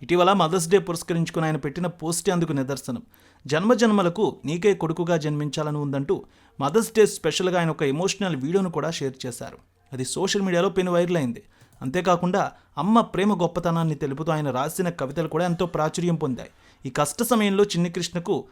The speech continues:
ఆ దేవుడు ధైర్యాన్ని ఇవ్వాలంటూ ఆయన తెలిసిన తెలుగు సినిమా ఇండస్ట్రీ వారందరూ కూడా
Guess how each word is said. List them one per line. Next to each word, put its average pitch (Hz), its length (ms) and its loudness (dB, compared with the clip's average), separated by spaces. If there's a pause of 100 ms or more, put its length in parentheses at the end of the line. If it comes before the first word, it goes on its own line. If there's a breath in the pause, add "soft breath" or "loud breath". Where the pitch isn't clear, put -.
(260 soft breath)
ఆ 131 80 -2
దేవుడు 165 520 -2
ధైర్యాన్ని 170 460 0
ఇవ్వాలంటూ 156 540 -2 (340 soft breath)
ఆయన 143 160 0
తెలిసిన 170 420 2
తెలుగు 196 320 4
సినిమా 190 260 0
ఇండస్ట్రీ 165 360 0
వారందరూ 147 340 0
కూడా 151 300 -2